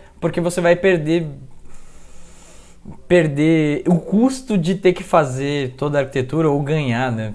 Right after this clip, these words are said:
No, depende do ponto de vista que você estiver olhando, você pode ganhar isso aqui, então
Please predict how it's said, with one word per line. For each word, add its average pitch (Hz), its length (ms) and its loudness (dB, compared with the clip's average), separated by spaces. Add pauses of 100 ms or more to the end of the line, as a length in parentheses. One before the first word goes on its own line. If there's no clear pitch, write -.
No, 101 360 -4 (100)
depende 110 480 -4
do 113 80 -2
ponto 113 220 -4
de 110 80 -6
vista 107 340 -6
que - 60 -10
você 107 220 -8
estiver 104 420 -4 (220)
olhando, 127 560 -2 (880)
você 151 200 -4
pode 123 260 0
ganhar 131 320 -2
isso 120 160 -4
aqui, 117 300 -6
então 120 420 -4